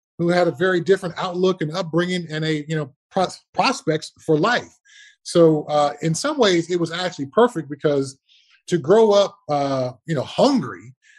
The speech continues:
and poor and be able to go a couple of blocks away from my house and see what my hard work can potentially give me, you know, uh, I've been watching The Wire. Um, I, you know, I, I'd never watched it when it was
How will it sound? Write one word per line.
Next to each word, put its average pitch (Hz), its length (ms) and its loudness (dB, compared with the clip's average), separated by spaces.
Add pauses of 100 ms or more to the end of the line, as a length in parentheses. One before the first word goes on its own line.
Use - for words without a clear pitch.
(240)
and 139 240 -4
poor 156 520 2 (340)
and 165 160 0
be 160 140 4
able 190 180 2
to 170 80 -2
go 190 240 2
a - 80 -4
couple - 300 -4
of 160 100 -6
blocks 185 460 -4
away 170 260 0
from 165 180 -4
my 175 180 -2
house 180 540 -6 (500)
and 156 180 0
see 233 320 0
what 160 420 2
my 156 180 0
hard 196 360 4
work 185 200 0
can 156 180 -6 (100)
potentially 170 480 -2
give 208 300 -2
me, 160 220 -4 (600)
you 175 80 -2
know, 165 240 2
uh, 151 380 2
I've 185 100 2
been 180 140 -4
watching 165 480 -6
The 143 80 4
Wire. 127 420 2 (460)
Um, 123 500 2
I, 135 80 -8 (100)
you 147 140 -4
know, 135 120 6
I, 135 240 -2
I'd 139 120 0
never 196 160 6
watched 165 340 0
it 160 40 -2
when 147 140 -8
it 135 100 -6
was 131 200 -4